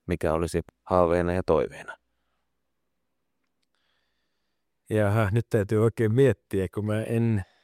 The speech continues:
Speaker 2: jos meillä syntyy täällä ongelmia, niin niitä, ne ei ole kauan. Me puutumme asioihin heti ja ratkomme ne välittömästi, että,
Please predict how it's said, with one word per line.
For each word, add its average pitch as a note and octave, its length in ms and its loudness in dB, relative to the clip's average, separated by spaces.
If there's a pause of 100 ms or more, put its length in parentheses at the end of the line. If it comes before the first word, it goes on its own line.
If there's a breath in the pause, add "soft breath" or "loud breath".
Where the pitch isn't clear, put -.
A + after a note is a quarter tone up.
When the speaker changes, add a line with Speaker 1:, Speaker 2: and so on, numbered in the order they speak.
(1200 soft breath)
Speaker 2:
jos - 120 -8
meillä D#3 240 4
syntyy B2 340 2
täällä A#2+ 260 0
ongelmia, F#2 640 2
niin G2+ 140 -2
niitä, A#2 360 -2 (320)
ne B2 120 -4
ei C3 180 4
ole C3+ 140 2
kauan. G2 400 0
Me G#2+ 140 0
puutumme G#2 420 0
asioihin F2 420 -4
heti G2 380 -4
ja E2+ 100 -4
ratkomme F#2 460 -4
ne F#2 140 -2
välittömästi, F2 800 -4
että, F2 280 -10